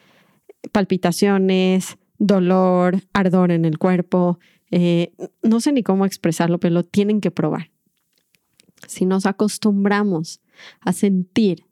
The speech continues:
ese tipo de sensación que es muy extremo, la próxima vez que se sienten en su avalancha,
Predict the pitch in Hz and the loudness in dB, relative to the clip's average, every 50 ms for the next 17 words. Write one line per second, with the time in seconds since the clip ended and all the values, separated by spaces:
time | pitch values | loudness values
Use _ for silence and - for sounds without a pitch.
0 | _ _ _ - 254 277 285 - - - 320 311 _ - 262 233 - - 214 196 | _ _ _ -2 -2 -2 -2 -2 -2 -2 -2 -4 _ -2 -2 -2 0 0 0 0
1 | 175 - - 180 170 170 180 170 - 185 185 185 175 - 202 - - - 190 190 | 0 0 0 -2 0 0 0 -2 0 0 -2 0 0 -2 -4 -2 -2 0 2 2
2 | 208 233 254 262 - - - - - 170 170 156 147 151 214 - _ _ _ _ | 2 2 0 -2 -4 -8 -8 -6 -2 -2 -2 -2 -2 -4 -4 -6 _ _ _ _
3 | _ _ _ _ _ _ _ _ _ _ _ _ _ _ _ _ _ _ _ _ | _ _ _ _ _ _ _ _ _ _ _ _ _ _ _ _ _ _ _ _
4 | - 202 202 - 226 240 - - 285 277 240 - - 214 196 - 170 - - 185 | -4 -2 0 0 0 0 0 0 0 0 0 0 -2 -2 -2 0 -2 0 0 0
5 | 185 185 - 208 190 180 170 165 - 160 156 156 156 160 170 180 180 180 160 - | 0 0 0 0 0 0 0 0 0 0 0 2 2 2 2 2 0 0 -2 -2
6 | - 151 151 202 | -4 -4 -2 -4